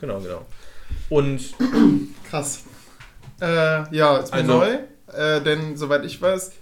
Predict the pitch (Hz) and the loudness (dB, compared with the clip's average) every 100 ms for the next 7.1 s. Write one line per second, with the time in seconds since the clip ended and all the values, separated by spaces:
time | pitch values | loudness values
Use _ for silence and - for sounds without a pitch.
0 | - - - 170 160 151 - 165 156 185 | -20 -10 -4 -2 -2 -4 -4 -4 -2 -2
1 | 175 160 - 170 254 254 151 151 143 143 | -2 -6 -6 -2 -2 -4 -6 -4 -4 -4
2 | - - 151 147 139 - 214 175 135 139 | -6 -6 -6 -6 -8 -8 -6 -6 -6 -6
3 | 151 156 151 139 196 202 160 143 - 156 | -6 -8 -10 -10 -8 -4 -4 -4 -10 -10
4 | 151 139 139 165 185 123 135 127 156 156 | -8 -8 -8 -6 -6 -2 0 0 -2 -6
5 | - - - 175 151 120 165 180 185 165 | -14 -12 -4 0 0 -2 -2 0 0 -4
6 | - 190 226 226 202 214 135 107 226 240 | -2 -2 -2 -6 -4 -4 -2 -2 -2 -4
7 | 240 | -6